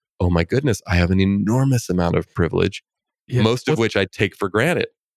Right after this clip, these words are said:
Speaker 2: talk about the trash can exercise. That's
Speaker 1: Oh.
Speaker 2: an interesting way to describe privilege.
Speaker 1: So privilege. So this high school teacher, I found this online when I was researching the book. So this high school teacher, here's how he teaches about privilege in his class. He puts a trash can in front of the class, up by the board,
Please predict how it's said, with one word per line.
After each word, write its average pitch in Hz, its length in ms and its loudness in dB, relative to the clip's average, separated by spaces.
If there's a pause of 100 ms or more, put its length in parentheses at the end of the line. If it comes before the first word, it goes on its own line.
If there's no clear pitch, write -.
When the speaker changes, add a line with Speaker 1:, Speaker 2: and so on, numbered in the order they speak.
(380)
Speaker 2:
talk 156 200 -2
about 185 140 0
the 165 80 -2
trash 160 320 0
can 117 220 0
exercise. 107 560 0
That's 151 180 2
Speaker 1:
Oh. 170 60 -2
Speaker 2:
an 127 60 -2
interesting 123 440 0
way 120 140 2
to 110 180 0
describe 101 540 -2
privilege. 98 500 0
Speaker 1:
So - 160 -2
privilege. 185 360 -2
So 165 100 0
this 135 180 -2
high 151 160 0
school 160 220 -2
teacher, 104 260 -2
I 98 60 0
found 117 260 0
this 117 100 -2
online 104 300 0
when 107 100 0
I 98 60 0
was 92 120 -2
researching 95 380 -2
the 92 60 -2
book. 123 300 0
So - 100 -6
this 104 80 -2
high 113 140 2
school 120 180 -4
teacher, 104 380 -2
here's 110 180 -2
how 123 80 0
he 120 80 0
teaches 98 340 -2
about 90 220 0
privilege 101 360 -2
in 90 40 2
his 90 140 -4
class. 135 320 0
He - 80 -4
puts 110 160 -2
a 131 60 0
trash 113 280 -2
can 107 180 -2
in 98 60 -2
front 98 160 -2
of 104 80 0
the 117 60 -2
class, 104 420 -2 (300)
up 107 120 -2
by 107 120 0
the 117 80 0
board, 101 420 0